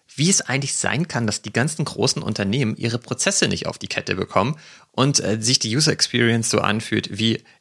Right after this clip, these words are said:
in den neunzigern. Und das kann doch eigentlich alles gar nicht so schwer sein. Vor allem aus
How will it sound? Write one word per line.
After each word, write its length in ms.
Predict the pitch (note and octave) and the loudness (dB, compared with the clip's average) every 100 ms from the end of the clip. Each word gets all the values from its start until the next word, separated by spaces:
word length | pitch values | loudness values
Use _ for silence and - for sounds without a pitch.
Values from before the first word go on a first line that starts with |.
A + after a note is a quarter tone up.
| - | -2
in 100 | A2+ | 2
den 100 | A#2+ | 4
neunzigern. 560 | G#2 B2 - G#2 G3 | 4 2 2 2 4
Und 80 | G#2+ | 4
das 300 | A2 - _ | 0 0 _
kann 400 | - A2+ C#3+ D3+ - | -2 0 0 -2 -2
doch 380 | G#2+ A#2 - | 2 2 0
eigentlich 480 | - G#2 A2 G#2+ - | -2 0 0 -2 -6
alles 400 | - F#2+ G2+ - | -2 2 2 0
gar 180 | - F#2 | -2 2
nicht 160 | G2+ - | 2 0
so 120 | A#2 | 0
schwer 500 | - - G2 G2+ A2+ | -2 -2 2 4 4
sein. 300 | G2 F2+ F#2+ - - - _ - | 0 -4 -8 -14 -20 -20 _ -2
Vor 220 | - - | 0 2
allem 320 | A2+ C#3 - | 0 0 -4
aus 260 | - G#2+ | -2 -2